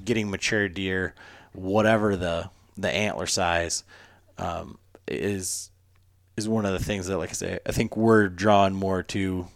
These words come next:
and also that, that struggle too. And I think that that's one of the things that most of these public land guys in the, in,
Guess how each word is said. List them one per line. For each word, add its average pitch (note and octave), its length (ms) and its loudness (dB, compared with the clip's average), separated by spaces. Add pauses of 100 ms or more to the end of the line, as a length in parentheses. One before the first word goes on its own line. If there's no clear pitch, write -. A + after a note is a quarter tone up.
(320)
and G#2 380 -2 (540)
also G#2 580 4 (580)
that, F#2+ 460 0 (420)
that G2 300 -2
struggle E2+ 640 -4 (280)
too. F2+ 240 -4 (100)
And G#2 100 -2
I G2+ 40 2
think A2+ 200 -4
that F#2 120 -8
that's G#2 240 2
one G#2 120 -4
of F#2 100 -2
the F2+ 80 -4
things F#2 300 -6
that F2+ 140 -4
most G2 240 -6
of G2 60 -6
these F#2+ 140 -4
public F2+ 280 -6
land F2+ 240 -6
guys F2 340 -2 (360)
in G2 140 -4
the, F#2 220 -4
in, A2+ 140 -4